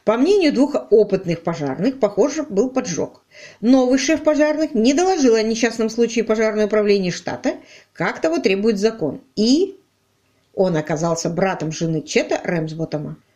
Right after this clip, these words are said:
Барт произнёс спокойным тоном. «Ну, ты, конечно, понимаешь, что твою версию можно поставить под сомнение. Она построена на слухах и домыслах.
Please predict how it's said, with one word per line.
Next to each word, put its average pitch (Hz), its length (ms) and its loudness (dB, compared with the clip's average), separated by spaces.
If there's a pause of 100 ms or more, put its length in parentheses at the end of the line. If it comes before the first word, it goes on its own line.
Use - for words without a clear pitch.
(340)
Барт 170 360 -6
произнёс 247 400 2
спокойным 208 460 0
тоном. 147 420 -4 (140)
«Ну, 165 160 -6
ты, 165 100 -10
конечно, 175 400 -2
понимаешь, 196 500 0
что - 160 -2
твою 175 280 0
версию 202 400 2
можно 202 260 0
поставить 233 440 -2
под 285 160 -2
сомнение. 262 480 0 (480)
Она 381 200 0
построена 220 540 2
на 226 140 2
слухах 269 420 2
и 294 80 0
домыслах. 190 560 -2